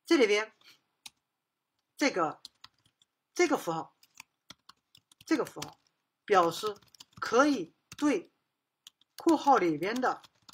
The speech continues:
里面的内容做计算。也就是我们这样写的目的，就是说我们把这个东西在这个括号里面，这个括号里面就会把这个的值放在这个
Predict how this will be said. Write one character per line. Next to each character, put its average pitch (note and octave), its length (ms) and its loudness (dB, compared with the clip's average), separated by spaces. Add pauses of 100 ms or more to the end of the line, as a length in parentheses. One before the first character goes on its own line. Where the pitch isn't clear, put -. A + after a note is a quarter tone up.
(140)
里 F3 180 -2
面 G3+ 220 -6
的 A3+ 180 -4 (220)
内 B3+ 200 2
容 E3+ 160 0 (420)
做 A3+ 340 -2 (160)
计 C4+ 120 -8
算。 - 300 -8 (1120)
也 C#4 80 -6
就 E4+ 80 2
是 F#4+ 60 6
我 E4+ 100 4
们 G3+ 80 -6
这 E4 60 0
样 E4+ 120 2
写 G#3 140 -4
的 A3 100 -8
目 D#4 220 0
的， G#3 120 -8
就 F#3 80 -8
是 E3 60 -14
说 G3 180 -8 (300)
我 G3 140 2
们 C4+ 320 0 (140)
把 E3 220 2
这 D#4 140 -2
个 C#4 80 0
东 B3 140 -4
西 C4 280 -10 (440)
在 C#4+ 180 4
这 - 140 -4
个 D4 80 -4
括 - 200 0
号 C4+ 120 4
里 F#3+ 100 -2
面， E3+ 260 -4 (140)
这 E4 80 -2
个 C#4+ 100 -2
括 C#4+ 200 0
号 C4+ 80 6
里 F#3 80 -4
面 D#3+ 240 -10 (220)
就 - 220 0
会 C#4 140 0
把 E3+ 260 -2
这 - 140 -6
个 G3 300 -4 (240)
的 G#3 120 -2
值 F#3 360 -10 (120)
放 D#4 240 4
在 G#3 260 -2 (800)
这 F4+ 180 4
个 - 260 -4